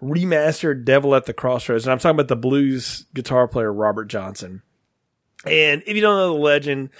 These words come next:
supposedly he sold his soul to the devil to learn how to be this, you know, legendary guitar player, and then he died very young and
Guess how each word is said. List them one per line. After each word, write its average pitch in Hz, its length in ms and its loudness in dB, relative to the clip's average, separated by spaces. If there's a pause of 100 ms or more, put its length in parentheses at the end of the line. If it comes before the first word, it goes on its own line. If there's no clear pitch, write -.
(120)
supposedly 165 400 -2
he 160 140 0
sold 185 240 0
his 156 100 -6
soul 165 200 0
to 151 40 -6
the 143 100 -6
devil 139 380 4
to 127 60 -6
learn 127 180 -2
how 127 120 -2
to 123 60 -4
be 127 220 -4
this, 120 380 -12
you 127 100 -6
know, 110 100 -2
legendary 127 580 0
guitar 120 280 2
player, 113 380 0
and 110 120 -4
then 107 100 -8
he 110 120 -8
died 113 260 2
very 113 240 0
young 110 420 -6
and 104 180 -16